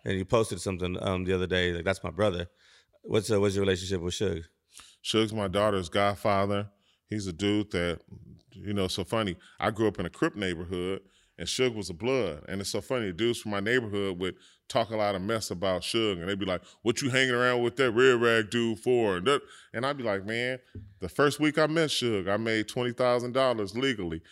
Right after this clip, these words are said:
Speaker 2: And
Speaker 1: <laughs>
Speaker 2: he's always looked out for me. I've never made no money with y'all, so if y'all wanna catch this fade, I'll catch this fade for sure.
Speaker 1: Yeah.
Speaker 2: Because y'all broke and y'all ain't got nothing to give."
Speaker 1: <laughs>
Speaker 2: But it just was ever since I connected with Suge, you know,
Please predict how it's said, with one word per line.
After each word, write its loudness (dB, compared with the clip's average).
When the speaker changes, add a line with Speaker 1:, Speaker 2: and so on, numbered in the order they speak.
Speaker 2:
And 2
Speaker 1:
<laughs> -20
Speaker 2:
he's 0
always 4
looked 4
out 4
for -2
me. -4
I've 0
never 0
made 0
no -2
money -4
with -4
y'all, 2
so -2
if -14
y'all 6
wanna 2
catch 0
this -4
fade, 6
I'll 4
catch 0
this -8
fade 2
for -10
sure. 0
Speaker 1:
Yeah. 4
Speaker 2:
Because 6
y'all 4
broke 2
and -2
y'all 0
ain't 2
got 8
nothing 6
to 4
give." 8
Speaker 1:
<laughs> -10
Speaker 2:
But 4
it 2
just 2
was -2
ever 2
since -4
I 4
connected -4
with -4
Suge, 2
you -4
know, 0